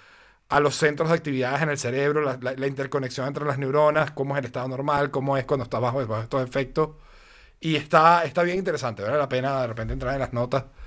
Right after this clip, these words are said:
y darle un ojo al artículo que está, está denso,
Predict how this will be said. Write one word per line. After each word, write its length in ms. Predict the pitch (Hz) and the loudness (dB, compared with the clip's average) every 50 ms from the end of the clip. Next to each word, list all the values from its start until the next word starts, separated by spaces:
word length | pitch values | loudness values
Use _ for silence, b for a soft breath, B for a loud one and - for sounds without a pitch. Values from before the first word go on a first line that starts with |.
| B B B B B B B | B B B B B B B
y 140 | - - 120 | -2 2 4
darle 260 | 123 110 107 104 110 | 6 6 6 4 2
un 100 | 117 117 | 0 0
ojo 120 | 120 113 143 | 2 2 2
al 80 | 135 110 | 2 0
artículo 420 | 107 113 120 113 117 131 139 135 | -2 -2 -4 -4 -2 0 0 0
que 80 | - 117 | -2 -4
está, 440 | - - 110 101 98 98 104 101 98 | -6 -4 -2 0 0 0 0 0 -2
está 200 | 107 - - 131 | -2 0 2 4
denso, 500 | 143 156 156 151 151 - 175 175 - b | 4 4 4 2 0 0 -2 -4 -6 b